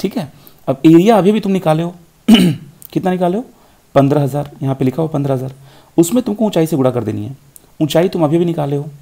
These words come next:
ठीक है। तो तुम क्या करो, पन्द्रह हज़ार में किससे गुणा कर दो? पाँच गुणे दस के घाते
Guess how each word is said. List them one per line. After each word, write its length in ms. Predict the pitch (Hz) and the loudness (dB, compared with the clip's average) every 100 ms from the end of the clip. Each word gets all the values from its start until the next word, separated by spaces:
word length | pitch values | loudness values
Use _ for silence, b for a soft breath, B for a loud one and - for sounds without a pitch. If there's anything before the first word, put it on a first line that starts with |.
| _ - | _ -10
ठीक 140 | 156 | -6
है। 140 | 185 - - _ b b b _ | -6 -8 -16 _ b b b _
तो 340 | 143 135 202 - - _ | 2 2 0 -6 -20 _
तुम 140 | 147 160 | -4 -2
क्या 180 | 156 | 0
करो, 280 | 151 143 131 185 - - _ _ | 0 -2 -2 -4 -8 -18 _ _
पन्द्रह 380 | 135 131 127 190 | -2 -2 0 0
हज़ार 360 | 165 127 131 131 | 0 0 -2 -4
में 280 | 127 143 233 - _ _ _ _ b b b - | -6 -8 -10 -16 _ _ _ _ b b b -10
किससे 220 | 139 190 | -2 2
गुणा 180 | 180 151 | 2 2
कर 120 | 123 | -2
दो? 200 | 110 190 - - _ _ | -4 -8 -10 -20 _ _
पाँच 280 | 143 156 - | -4 -4 -4
गुणे 200 | 131 131 | -6 -4
दस 180 | 135 131 | -2 -4
के 100 | - | -2
घाते 340 | 127 127 190 | -2 -2 -6